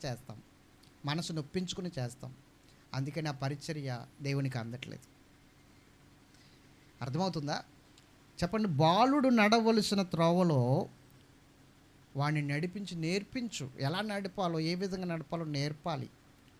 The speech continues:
దేవునికి మహిమ కలుగును. పెద్దవాడైనప్పుడు వాడు దానిలో నుండి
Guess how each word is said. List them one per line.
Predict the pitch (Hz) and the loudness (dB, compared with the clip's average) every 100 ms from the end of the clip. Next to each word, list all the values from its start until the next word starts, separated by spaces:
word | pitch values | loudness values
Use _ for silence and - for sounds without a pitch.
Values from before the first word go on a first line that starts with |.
| - - | -20 -4
దేవునికి | 139 151 165 160 | 0 0 0 -2
మహిమ | 151 151 | -2 -2
కలుగును. | 165 151 139 123 - - - - | -2 -6 -6 -8 -12 -20 -20 -4
పెద్దవాడైనప్పుడు | 151 143 185 196 190 185 175 175 175 151 143 - - - | -4 0 2 4 4 2 0 -2 -2 -2 -4 -12 -20 -6
వాడు | 143 135 | -4 0
దానిలో | 139 151 170 | 0 0 0
నుండి | 175 170 180 | 0 0 -2